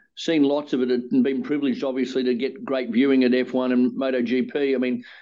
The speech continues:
Casey Stoner all those years. Um, I remember one year when Marc Marquez down at MotoGP made a boo-boo because of the black flag with, um, when we did a resurfacing.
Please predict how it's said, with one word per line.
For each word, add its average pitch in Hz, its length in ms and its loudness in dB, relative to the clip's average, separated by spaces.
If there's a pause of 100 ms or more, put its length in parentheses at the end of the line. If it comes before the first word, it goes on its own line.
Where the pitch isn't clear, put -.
(160)
Casey 143 360 -2
Stoner 151 340 2
all 147 160 6
those 139 240 2
years. 147 400 4
Um, 123 260 2 (380)
I 127 60 0
remember 135 340 2
one 139 240 0
year 143 220 2
when 135 420 -2
Marc 139 320 -4
Marquez 143 480 0
down 139 200 -2
at - 60 -10
MotoGP 139 800 2
made 135 220 0
a 123 40 0
boo-boo 143 480 2
because 135 320 -2
of 127 100 -2
the 123 60 -2
black 135 280 -6
flag 143 360 -2 (100)
with, 143 280 0
um, 131 380 -2 (280)
when 139 100 4
we 139 80 8
did 127 140 6
a - 20 6
resurfacing. 151 1040 2